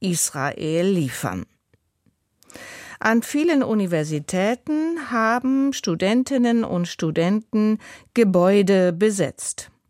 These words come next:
Das ist verboten. Einige Menschen haben auch judenfeindliche Sprüche gerufen.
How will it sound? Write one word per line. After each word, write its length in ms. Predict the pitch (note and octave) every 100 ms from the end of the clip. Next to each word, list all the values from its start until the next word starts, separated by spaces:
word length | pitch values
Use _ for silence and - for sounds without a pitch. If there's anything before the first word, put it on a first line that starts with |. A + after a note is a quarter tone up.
| _ _ _
Das 260 | F3 D3+ -
ist 260 | C#3 -
verboten. 680 | - E3 E3 A#3+ B3 - - - _ _ _ - - - -
Einige 480 | - A3+ C4 C#4+ C#4+
Menschen 800 | B3+ F#3 G3 - - A#3+ A#3+ A3+
haben 480 | F#3 F3 F3+ F#3 F3
auch 640 | - D#3+ F#3 A3 A3 - -
judenfeindliche 1700 | E3+ D#3+ A#3 B3+ B3 A#3 G#3+ - - F#3+ A3+ C4 A#3 A3 G#3+ G3+
Sprüche 760 | G#3+ - - G3 C4+ - C#3 -
gerufen. 600 | - D3 D3 A#2+ - -